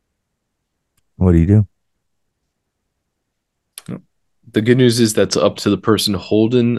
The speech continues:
Speaker 2: the money to decide. So
Speaker 1: One hundred percent.
Speaker 2: to each their own,
Speaker 1: One hundred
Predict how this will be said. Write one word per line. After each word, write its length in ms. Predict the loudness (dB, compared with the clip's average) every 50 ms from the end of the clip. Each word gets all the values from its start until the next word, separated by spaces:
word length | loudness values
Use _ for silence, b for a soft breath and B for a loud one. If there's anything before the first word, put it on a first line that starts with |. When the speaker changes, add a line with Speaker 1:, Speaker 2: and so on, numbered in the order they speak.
| -6
Speaker 2:
the 140 | -2 0 2
money 280 | 2 2 2 0 -2 -4
to 120 | -6 -8
decide. 460 | -10 -8 -8 -8 -6 -6 -6 -6 -8 -10 _
So 320 | -8 -6 -6 -6 -8 -10 -12 _ _ _ _ _
Speaker 1:
One 440 | -2 0 2 2 2 2 0 -4 -8 _ _
hundred 500 | -10 -4 0 0 2 2 2 0 -2 0
percent. 400 | -2 -2 -2 -2 -8 -8 -10 -12 _ -6
Speaker 2:
to 100 | -6 -4
each 180 | 0 0 0 0 0
their 120 | 0 0 2
own, 40 | 2
Speaker 1:
One 80 | 2 2
hundred 80 | 2